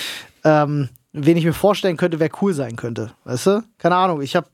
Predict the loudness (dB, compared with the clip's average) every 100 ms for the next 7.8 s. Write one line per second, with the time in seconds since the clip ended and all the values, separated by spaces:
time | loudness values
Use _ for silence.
0 | -10 0 0 0 -4 _ _ _ _ -4
1 | 0 0 0 -2 -2 0 0 2 2 0
2 | -2 -14 _ _ -18 -16 -16 -18 _ _
3 | _ _ _ -2 0 2 0 -2 0 2
4 | 2 0 -2 -2 0 -2 0 0 0 0
5 | 0 2 -2 -2 0 0 -2 -8 -20 -20
6 | -20 -20 _ -18 -12 -2 0 0 -2 -6
7 | -8 -8 -10 -12 -12 -10 -4 0